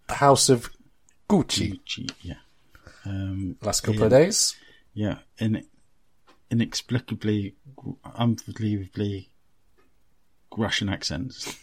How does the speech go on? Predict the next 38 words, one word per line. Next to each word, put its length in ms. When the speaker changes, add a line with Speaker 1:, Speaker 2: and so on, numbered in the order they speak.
Speaker 2:
<laughs> 320
Uh, 80
Speaker 1:
Uh, 760
Speaker 2:
I, 60
yeah, 220
I 100
was 140
reading 200
Speaker 1:
do 80
you 60
Speaker 2:
some 120
Speaker 1:
wanna, 160
go 80
on, 40
Speaker 2:
bits 100
Speaker 1:
sorry. 160
Speaker 2:
about, 200
bits 220
about 240
the 100
reaction 440
in 260
Italy, 500
and 320
they're 180
like, 300
they, 260
they 120
think 260
that 100
most 280
of 60
the 60
accents 460
<laughs> 0
are 460
fantastically 840
bizarre, 560